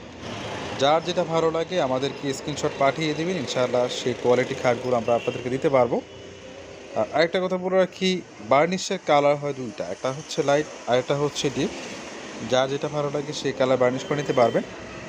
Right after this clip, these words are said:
তবে এখন যেগুলো দেওয়া আছে, এগুলো হচ্ছে গাছের একদম ন্যাচারাল কালার, আর আমাদের এই কালারটা চলে বেশি, এই জন্য আমরা এই কালারটা হচ্ছে, আহ, রাখি বেশি।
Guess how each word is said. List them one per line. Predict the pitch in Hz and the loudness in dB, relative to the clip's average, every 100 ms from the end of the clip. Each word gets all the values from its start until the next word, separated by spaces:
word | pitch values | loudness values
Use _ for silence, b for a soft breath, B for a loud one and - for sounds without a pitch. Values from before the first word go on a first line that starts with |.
| - - - - | -12 -12 -12 2
তবে | 147 | 4
এখন | 143 185 | 4 2
যেগুলো | 180 180 170 | -2 -2 2
দেওয়া | 165 175 | 4 6
আছে, | 139 - 190 | 4 0 -6
এগুলো | 139 139 | -4 -4
হচ্ছে | 139 139 - 143 143 135 - - - - - | -6 -6 -4 0 0 -2 -8 -12 -12 -6 2
গাছের | 127 139 - 185 | 2 2 -2 0
একদম | 151 135 151 127 | 0 0 -2 0
ন্যাচারাল | 123 - 151 156 | 0 2 2 2
কালার, | 123 117 165 - - - - - - | 2 2 2 -2 -8 -10 -10 -8 0
আর | 127 | 2
আমাদের | 131 143 156 | 4 4 2
এই | 175 | 0
কালারটা | 185 190 180 - 180 | 2 2 2 0 0
চলে | 175 175 | 0 0
বেশি, | 117 - | 0 -4
এই | 123 | -4
জন্য | 139 139 | -2 -2
আমরা | 131 135 | 2 2
এই | 123 - | 4 4
কালারটা | 135 135 | 2 2
হচ্ছে, | 135 - 147 139 | -2 0 0 0
আহ, | - - 120 120 113 | -4 -6 0 2 2
রাখি | 117 143 160 | 2 0 0
বেশি। | 120 - | -2 -4